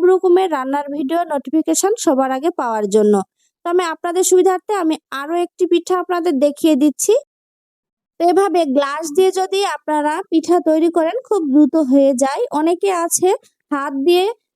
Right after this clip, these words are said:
আহ, ছোট ছোট চই করে করে এটা তৈরি করে, সেক্ষেত্রে একটু সময় বেশি লাগে। যেহেতু আমি একা, তাই আমি এভাবে তৈরি করেছি। আপনাদের সুবিধা মতো অনুযায়ী আপনারা তৈরি করে নেবেন। তো পিঠার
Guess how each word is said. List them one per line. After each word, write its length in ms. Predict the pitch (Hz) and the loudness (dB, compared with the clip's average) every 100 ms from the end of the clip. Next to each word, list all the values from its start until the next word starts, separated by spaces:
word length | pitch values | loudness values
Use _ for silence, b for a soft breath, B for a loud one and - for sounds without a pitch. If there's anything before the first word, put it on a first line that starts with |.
| _ | _
আহ, 200 | 277 285 277 | 0 0 0
ছোট 160 | 330 349 | 0 2
ছোট 220 | 392 330 381 | 0 0 -2
চই 240 | 339 320 349 | 0 0 0
করে 240 | 330 285 277 | 0 0 0
করে 220 | 294 302 | 0 0
এটা 180 | 294 294 | 0 -2
তৈরি 320 | 277 254 247 | -2 0 0
করে, 220 | 247 254 330 | -2 -2 -2
সেক্ষেত্রে 420 | - 359 370 - | -2 -2 -4 -4
একটু 160 | 370 370 | -4 -2
সময় 400 | 320 294 269 277 | 0 2 4 4
বেশি 320 | 240 262 - 277 | 2 0 0 0
লাগে। 320 | 262 254 339 480 | 0 -2 -2 0
যেহেতু 320 | 294 320 320 | 2 2 2
আমি 200 | 330 302 | -2 -2
একা, 320 | 269 277 285 294 - _ _ - | -4 -4 -6 -8 -10 _ _ -8
তাই 140 | 294 | -4
আমি 160 | 302 311 | 0 2
এভাবে 260 | 302 320 320 - | 4 2 0 -2
তৈরি 240 | 330 320 | -2 -2
করেছি। 380 | 339 330 330 - | -2 -2 0 -2
আপনাদের 680 | 415 320 330 330 349 330 370 370 | -2 -2 -4 -4 -6 -4 -4 -4
সুবিধা 380 | - 311 311 339 | 0 2 2 2
মতো 200 | 320 320 320 | 0 0 2
অনুযায়ী 380 | 330 330 330 381 | 4 4 2 -2
আপনারা 360 | 370 - 277 294 - | -4 -6 -6 -6 -2
তৈরি 240 | 269 240 240 | 0 0 0
করে 200 | 247 240 | 0 2
নেবেন। 340 | 247 247 320 554 _ _ _ | 4 2 0 -4 _ _ _
তো 40 | 320 | -4
পিঠার 380 | 277 330 381 | 0 2 0